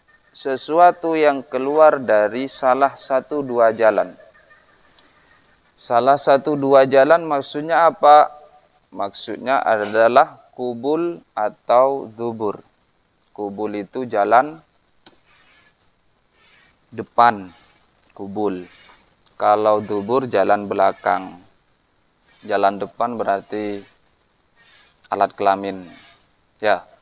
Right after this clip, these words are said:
kalau dubur itu jalan belakang, maksudnya anus itu. Apapun yang keluar dari itu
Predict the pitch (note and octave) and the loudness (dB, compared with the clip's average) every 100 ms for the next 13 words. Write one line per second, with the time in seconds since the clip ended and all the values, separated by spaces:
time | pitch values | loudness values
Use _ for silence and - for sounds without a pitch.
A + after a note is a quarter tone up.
0 | _ _ _ - G2 G2 F#2+ G2 G2+ B2 | _ _ _ -12 -10 -10 -10 -10 -6 -4
1 | C#3 C#3+ - - A#2+ C3+ - - G#2 G#2 | -6 -14 -20 -10 -8 -8 -10 -6 -2 0
2 | G2 G2 F#2+ F2+ - A2+ B2 C3 _ _ | -2 -4 -6 -6 -4 -4 -4 -14 _ _
3 | _ D2+ - - G2+ G#2+ A#2 - - G2 | _ -18 -16 -14 -12 -10 -10 -12 -8 -4
4 | G2 G2+ - B2 G#2 A2 G2+ G2 _ _ | -4 -6 -8 -10 -10 -10 -10 -14 _ _
5 | _ _ _ _ _ _ _ _ - G#2 | _ _ _ _ _ _ _ _ -8 -4
6 | - A#2+ D3 D#3 C#3+ C3 B2 C#3 E3 E3 | -2 -2 -2 -2 0 0 -2 -8 0 2
7 | C3+ A2+ A2+ A2 G#2+ G2 - G2 G2 C3+ | 2 2 0 0 -6 -10 -14 -14 -10 -10